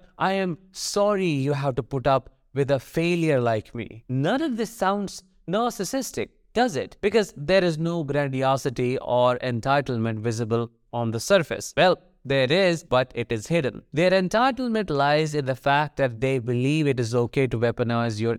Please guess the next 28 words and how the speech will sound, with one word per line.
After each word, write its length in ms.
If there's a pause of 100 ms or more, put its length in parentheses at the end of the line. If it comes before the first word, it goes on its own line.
empathy 560
against 500
you 200
and 200
trigger 420
your 140
savior 480
complex. 760
Their 160
grandiosity 920
lies 340
in 180
the 100
fact 480 (240)
they 220
feel 420
powerful 920
to 140
influence 760
your 260
emotional 480
state 440
by 160
making 500
you 160
feel 340
amazing 680
about 680